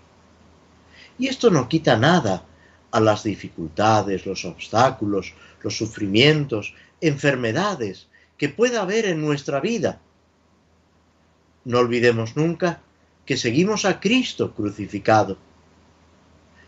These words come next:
que el Señor nos invita a ir por esa senda estrecha, a entrar por esa puerta pequeña,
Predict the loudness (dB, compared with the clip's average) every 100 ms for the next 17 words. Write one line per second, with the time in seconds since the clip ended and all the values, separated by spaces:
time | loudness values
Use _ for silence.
0 | _ 2 2 2 0 4 4 2 -10 _
1 | _ _ -10 -6 -4 0 0 2 2 2
2 | 0 -4 _ -20 _ _ 2 4 2 -4
3 | 0 0 0 0 0 0 -2 0 0 -2
4 | -14 -16 _ _ _ _ _ _ _ _
5 | _ -6 -6 -4 -4 -2 -4 -10 _ _
6 | _ _ _ _ _ -4 -2 -2 0 0
7 | 0 -8 _ _ _ _ _ _ 4 4
8 | 2 -6 -8 -8 -4 -4 -2 -6